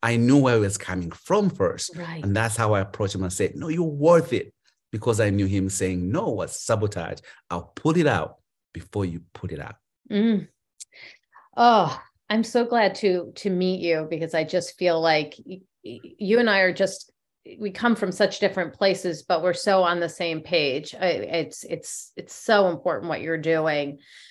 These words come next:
Speaker 2: So because you, you foster children, and many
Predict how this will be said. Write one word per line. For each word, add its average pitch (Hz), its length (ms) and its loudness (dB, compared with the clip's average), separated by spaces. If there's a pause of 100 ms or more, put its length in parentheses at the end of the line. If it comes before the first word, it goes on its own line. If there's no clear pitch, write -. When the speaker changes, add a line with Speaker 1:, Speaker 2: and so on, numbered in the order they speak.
(280)
Speaker 2:
So - 500 4 (200)
because 285 480 4
you, 226 400 0 (100)
you 196 180 -4
foster 165 840 0 (200)
children, 156 800 2 (600)
and 208 260 6
many 208 500 4